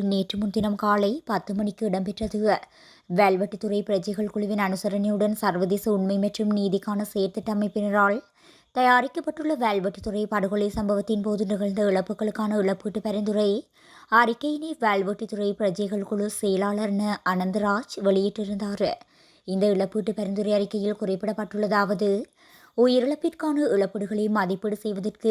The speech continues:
இலங்கை அரசாங்கத்தினால் இரண்டாயிரத்தி இருபத்தி இரண்டில் மேற்கொள்ளப்பட்ட முடிவினை உதாரணமாக பின்பற்றி,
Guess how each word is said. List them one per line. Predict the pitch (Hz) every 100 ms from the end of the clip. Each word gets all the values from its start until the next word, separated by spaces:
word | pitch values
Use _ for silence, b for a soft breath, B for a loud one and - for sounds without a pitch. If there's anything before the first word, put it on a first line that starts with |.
| 185
இலங்கை | 190 185 196
அரசாங்கத்தினால் | 208 202 208 202 202 208 208 175
இரண்டாயிரத்தி | 190 190 202 208 220
இருபத்தி | 202 190 196 220
இரண்டில் | 208 208 214
மேற்கொள்ளப்பட்ட | 202 190 - 208 - 196
முடிவினை | 214 202 190 196 208
உதாரணமாக | 190 190 185 208 208 208
பின்பற்றி, | 214 202 214 214 220